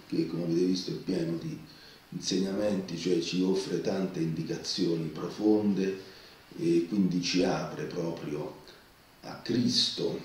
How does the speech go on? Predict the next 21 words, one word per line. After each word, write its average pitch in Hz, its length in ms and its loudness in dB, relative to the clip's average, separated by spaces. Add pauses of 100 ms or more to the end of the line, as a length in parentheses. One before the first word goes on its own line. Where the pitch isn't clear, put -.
(220)
ci 82 220 -2
apre 82 360 -4
il, 78 340 -4 (100)
il - 180 -4
cuore 95 640 0 (400)
a - 120 -16
Cristo 101 640 0
in 92 160 2
pienezza, 90 1040 -2
alla 85 200 0
vita 110 280 0
trinitaria. 90 920 -4 (580)
La - 100 -10
vita 90 260 0
cristiana 107 520 0
è 107 40 2
una 92 140 2
vita 104 240 0
trinitaria. 80 800 -6
Questi - 260 -8
salmi, 110 460 4